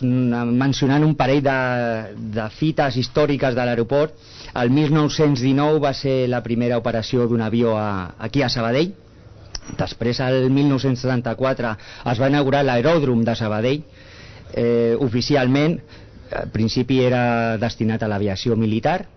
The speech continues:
però amb autorització per l'aviació civil. Eh, aproximadament sobre el mil nou-cents cinquanta, cinquanta-tres, és quan es va desenvolupar les escoles de pilotatge, que en dia, a dia d'avui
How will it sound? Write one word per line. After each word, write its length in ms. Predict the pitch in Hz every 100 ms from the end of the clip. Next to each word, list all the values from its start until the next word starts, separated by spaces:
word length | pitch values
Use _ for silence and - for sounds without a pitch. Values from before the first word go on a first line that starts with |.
| - - -
però 300 | - 135 151 151
amb 160 | 131
autorització 480 | 127 110 117 107 127
per 140 | 131
l'aviació 640 | 123 113 104 95 117 113 104 98
civil. 400 | 110 107 110 95 - - - - - -
Eh, 160 | - 107 104
aproximadament 640 | 107 - 123 127 139 143
sobre 220 | 123 127
el 60 | 123
mil 140 | 135 135
nou-cents 320 | 120 127 123
cinquanta, 460 | 123 117 156 147 143 139 139 139 131
cinquanta-tres, 800 | 117 117 113 117 139 147 135 131
és 80 | -
quan 160 | 120 117
es 80 | 107
va 300 | 120 120 117
desenvolupar 640 | 120 120 113 107 104 120
les 140 | 117 107
escoles 320 | 104 123 113
de 80 | 113
pilotatge, 540 | 117 110 131 131 139 160 - -
que 140 | - 104
en 140 | 110
dia, 220 | 113 120 117 117 113
a 80 | 113
dia 140 | 117
d'avui 380 | 117 113 131 147